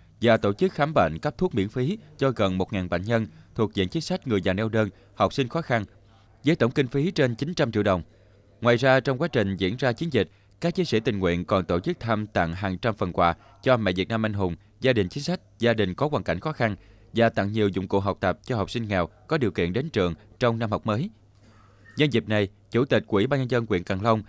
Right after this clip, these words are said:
đã trao tặng mười lăm giấy khen cho chín tập thể và sáu cá nhân đã có thành tích xuất sắc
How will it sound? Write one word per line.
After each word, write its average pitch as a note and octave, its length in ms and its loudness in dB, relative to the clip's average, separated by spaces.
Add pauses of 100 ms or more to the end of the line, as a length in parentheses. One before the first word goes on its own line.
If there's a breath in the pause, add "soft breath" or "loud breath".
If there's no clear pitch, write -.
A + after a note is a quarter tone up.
(160 loud breath)
đã A2 140 2
trao C3+ 160 0
tặng F#2+ 240 0
mười G2 120 4
lăm A2+ 180 -2
giấy D3 120 0
khen G#2+ 300 -2
cho A2+ 120 -2
chín D3 160 -4
tập - 180 -4
thể F#2 300 -2
và G2+ 140 2
sáu C#3 160 -4
cá D#3+ 120 -2
nhân A2+ 240 0 (360 soft breath)
đã G#2 140 2
có E3 140 0
thành A#2 160 0
tích D#3 160 -4
xuất F3 160 -2
sắc F#3 200 -4